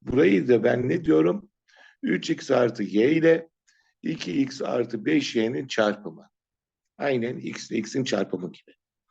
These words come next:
Peki diğer tarafa geliyorum. Sevgili eksi altıyı da nasıl yazacağım arkadaşlar? Buradaki x'ler yok olacak da sadece elimde on üç y kalacak gibi.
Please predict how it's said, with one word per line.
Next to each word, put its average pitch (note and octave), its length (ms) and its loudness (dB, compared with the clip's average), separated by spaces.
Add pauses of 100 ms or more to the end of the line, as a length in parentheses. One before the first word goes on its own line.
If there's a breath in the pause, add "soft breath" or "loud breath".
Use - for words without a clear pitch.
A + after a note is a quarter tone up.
(320 soft breath)
Peki C3 280 0
diğer G#2 280 2
tarafa E3 240 2
geliyorum. D3 480 2
Sevgili A#2 360 -4
eksi C3+ 260 -4
altıyı C3+ 380 0
da A#2+ 120 -6
nasıl A2+ 220 -4
yazacağım D#3 360 -4
arkadaşlar? A#2+ 680 -2 (720 soft breath)
Buradaki D3+ 380 -4
x'ler - 500 -6
yok E3+ 240 0
olacak D3+ 420 0
da G#2+ 60 -6
sadece D#3+ 380 -2
elimde C3 260 -4
on E3+ 200 -8
üç F3+ 200 -10
y B2+ 160 0
kalacak B2+ 480 -4
gibi. - 260 -10